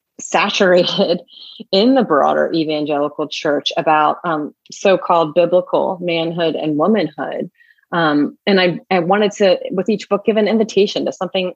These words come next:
you know, more beautiful that we actually find in scripture that's a lot more rich, um, talking about, you know, what discipleship is and the covenantal reading of scripture, um, looking at the use of,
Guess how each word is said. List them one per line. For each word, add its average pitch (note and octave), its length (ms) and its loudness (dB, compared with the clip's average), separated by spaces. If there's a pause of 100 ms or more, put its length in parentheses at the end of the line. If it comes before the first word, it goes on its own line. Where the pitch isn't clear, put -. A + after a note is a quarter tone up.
you F3+ 100 0
know, E3 100 -2
more F3 200 4
beautiful D3+ 680 2 (200)
that D3+ 120 2
we D#3+ 320 2
actually F3 300 -2
find E3+ 360 0
in C3 100 -2
scripture D#3 460 -2
that's - 180 -6
a D3 60 0
lot D3+ 200 2
more C#3 200 0
rich, D#3 580 -2 (440)
um, D3 460 -4 (540)
talking G#3 460 2
about, C#3+ 300 2
you E3+ 80 0
know, D3+ 60 0
what G3 240 0
discipleship G#3+ 720 0 (100)
is E3+ 520 2
and D3+ 160 -2
the C#3+ 40 -6
covenantal G3+ 600 0
reading F#3 320 2
of E3 80 -6
scripture, - 840 -2
um, D#3 180 -2
looking G#3+ 320 2
at G3+ 140 0
the F#3 160 2
use G3+ 240 2
of, C#3 200 2